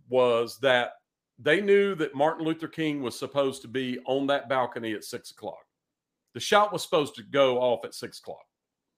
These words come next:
That was, it was planned for six. Um,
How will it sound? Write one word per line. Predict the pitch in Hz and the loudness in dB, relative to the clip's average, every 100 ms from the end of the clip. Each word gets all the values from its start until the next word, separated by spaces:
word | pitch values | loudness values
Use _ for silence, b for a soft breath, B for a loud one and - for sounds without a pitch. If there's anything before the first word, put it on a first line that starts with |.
| _ - | _ 0
That | 135 135 | 0 0
was, | 123 - - | -4 -10 -6
it | - 131 | -4 -4
was | 131 | -6
planned | - 156 107 87 | -4 -2 -2 -4
for | - | -12
six. | - 101 - - - _ _ _ _ _ _ _ _ - | -10 -8 -10 -16 -20 _ _ _ _ _ _ _ _ 2
Um, | 147 147 143 147 | 6 8 8 4